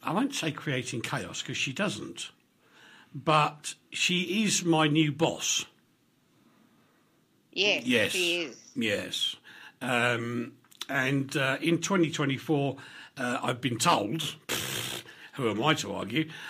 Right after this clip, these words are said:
Speaker 1: uh, that we're all going to the U K.
Speaker 2: Well, that's nice.
Speaker 1: Yeah, 'cause she wants
Speaker 2: You get to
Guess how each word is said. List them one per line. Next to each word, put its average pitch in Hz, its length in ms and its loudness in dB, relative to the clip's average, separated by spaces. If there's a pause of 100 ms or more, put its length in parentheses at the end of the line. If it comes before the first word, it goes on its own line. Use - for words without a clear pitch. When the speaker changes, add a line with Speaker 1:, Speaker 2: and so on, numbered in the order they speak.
(140)
Speaker 1:
uh, 151 300 8
that 165 220 0
we're 175 200 4
all 208 120 4
going 214 280 6
to 220 100 -2
the 226 80 -2
U 254 160 6
K. 269 440 2 (1300)
Speaker 2:
Well, 269 100 -8
that's 349 340 0
nice. 143 680 -8
Speaker 1:
Yeah, 311 300 2 (260)
'cause 127 140 -4
she - 200 2
wants 170 420 2
Speaker 2:
You 262 160 0
get - 220 -2
to 185 200 -8